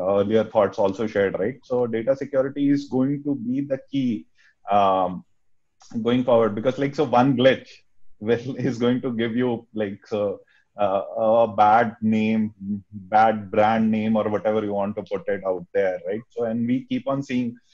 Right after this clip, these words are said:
uh, across the industry, there are things or hacks, et cetera, which are building up. But just coming on to the other part which you said, right? The first party data, th-, se-, second party, third party, or alternative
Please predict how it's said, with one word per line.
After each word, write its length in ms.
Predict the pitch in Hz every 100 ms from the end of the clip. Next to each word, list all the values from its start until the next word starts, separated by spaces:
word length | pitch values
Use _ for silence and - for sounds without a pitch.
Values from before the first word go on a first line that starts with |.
| _ _ 107
uh, 160 | 104 95
across 380 | - 107 104 -
the 100 | 110
industry, 440 | 101 95 95 104
there 200 | 98 95
are 200 | 95 107 -
things 320 | - 98 98 -
or 140 | 92
hacks, 340 | - 98 95 -
et 100 | 90
cetera, 260 | 101 90 92
which 100 | 87
are 140 | 98 92 _ _
building 260 | 87 87 85
up. 160 | 90 _ _ _ _
But 180 | 127 120 113 113
just 320 | 131 - -
coming 280 | 135 151 156
on 220 | 147 143
to 460 | 160 156 127 -
the 80 | 98
other 260 | 113 110 131
part 240 | 131 120
which 140 | 113 104
you 80 | 101
said, 260 | - 101
right? 300 | 85 90 95 110
The 260 | 107 107 101 101
first 220 | 110 110
party 220 | 107 104
data, 300 | 104 104 101 -
th-, 140 | 98 98
se-, 220 | - 92 _
second 340 | - 101 104 101
party, 260 | 95 92 95
third 200 | 92 87
party, 340 | 92 90 92
or 160 | 92 92
alternative 640 | 90 90 92 95 87 90